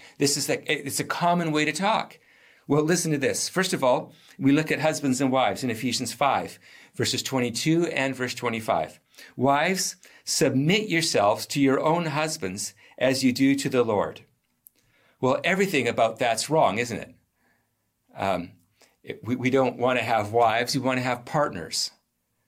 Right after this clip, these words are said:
We don't want to submit. We want autonomy.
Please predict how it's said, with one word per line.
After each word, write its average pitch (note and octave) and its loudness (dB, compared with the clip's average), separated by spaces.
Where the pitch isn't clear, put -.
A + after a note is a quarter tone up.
We A#2 0
don't C3 2
want B2+ 2
to A#2+ -4
submit. C3 -2
We B2+ 2
want A#2 2
autonomy. B2+ -2